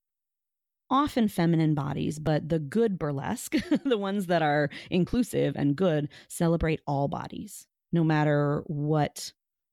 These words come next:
shape, size, identification, quirks, all of that. No matter what a body looks like, we celebrate it. And it has been so life-changing for me personally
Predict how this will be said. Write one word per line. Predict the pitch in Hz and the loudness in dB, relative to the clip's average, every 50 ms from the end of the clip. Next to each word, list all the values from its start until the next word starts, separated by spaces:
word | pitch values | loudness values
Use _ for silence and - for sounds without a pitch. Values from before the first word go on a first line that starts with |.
| _ | _
shape, | - - 277 254 233 202 - - | -8 -2 0 0 0 -2 -4 -8
size, | - - - 208 196 180 180 175 170 165 160 - - - - | -8 -2 0 2 4 4 4 4 4 2 0 -4 -12 -8 -6
identification, | 170 175 180 170 160 170 - 175 165 - - 160 151 156 151 147 147 151 160 - _ _ _ _ _ _ - - | -2 0 0 0 0 -2 -2 -2 -2 0 2 2 2 4 4 4 4 2 0 -2 _ _ _ _ _ _ -20 -16
quirks, | - - 208 190 180 180 - - - - - - - - - - - - | -6 -2 0 0 0 0 -2 -12 -12 -10 -10 -10 -12 -14 -20 -20 -16 -6
all | - 170 170 160 165 | -2 0 2 2 2
of | 160 143 | 0 0
that. | 151 151 117 - | -2 -4 -2 0
No | - 165 | 2 2
matter | 165 165 165 170 160 | 2 4 4 2 4
what | 160 165 170 175 175 175 - - _ _ _ - | 4 4 4 4 2 2 0 -4 _ _ _ -8
a | - 156 | -6 -2
body | - 156 151 151 151 147 | 0 0 0 2 2 2
looks | 143 147 - - - | 0 0 -2 -4 -8
like, | - - - - | -8 -8 -4 -4
we | 151 143 | -4 -4
celebrate | - - 139 147 147 - - - - - | -2 -2 -2 -2 -2 -4 -6 -8 -8 -8
it. | - - - - _ _ _ _ _ _ _ _ _ _ _ _ _ _ _ - | -8 -10 -12 -14 _ _ _ _ _ _ _ _ _ _ _ _ _ _ _ -6
And | - 180 180 180 175 180 180 175 - - _ _ _ _ - | -2 2 2 4 4 4 2 2 0 -2 _ _ _ _ -2
it | 202 180 - | -2 -2 0
has | 196 220 214 185 | 0 -2 -2 -2
been | 165 - 170 160 156 156 156 156 156 156 160 160 - _ _ _ _ _ _ _ | 0 0 2 2 4 4 4 2 2 2 0 -2 -6 _ _ _ _ _ _ _
so | - - - - - - 196 190 190 185 185 180 180 180 190 202 196 - _ _ _ _ _ _ _ _ _ - | -14 -12 -10 -8 -6 -2 0 2 2 2 4 4 4 2 2 0 -2 -8 _ _ _ _ _ _ _ _ _ -4
life-changing | 175 175 170 170 170 - - 175 175 151 160 165 | 0 0 2 0 0 0 0 2 2 2 2 0
for | - - 165 | 0 0 0
me | 160 160 156 147 | 0 0 0 0
personally | - - 185 - - - 262 254 269 285 302 311 | -2 -4 -4 -4 0 0 2 4 4 4 2 2